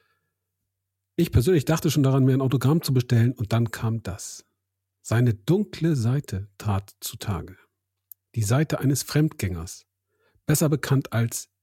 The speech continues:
Emsland Mike. Mehr will ich an dieser Stelle gar nicht sagen. Ich möchte vielmehr hören, wie er glaubt, sich rechtfertigen zu können.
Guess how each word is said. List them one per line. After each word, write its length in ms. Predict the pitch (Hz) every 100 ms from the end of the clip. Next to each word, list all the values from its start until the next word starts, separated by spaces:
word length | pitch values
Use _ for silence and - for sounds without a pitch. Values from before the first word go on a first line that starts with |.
| -
Emsland 720 | 131 139 - 95 82 87 -
Mike. 500 | 92 82 87 - - _ _ _ _ _ _ _ _ _
Mehr 400 | 131 143 160 202 -
will 140 | 120 -
ich 300 | 202 - -
an 80 |
dieser 180 | 120 131
Stelle 260 | 123 123 120
gar 140 | 113
nicht 180 | 110 101
sagen. 440 | 104 139 95 110 -
Ich 140 | -
möchte 240 | 117 113
vielmehr 400 | - 139 127 107
hören, 280 | 143 110 113 - _
wie 120 | 127
er 80 | -
glaubt, 400 | 98 127 165 -
sich 200 | 127 123
rechtfertigen 580 | 147 - - 131 113 104
zu 100 | 101
können. 320 | - 95 92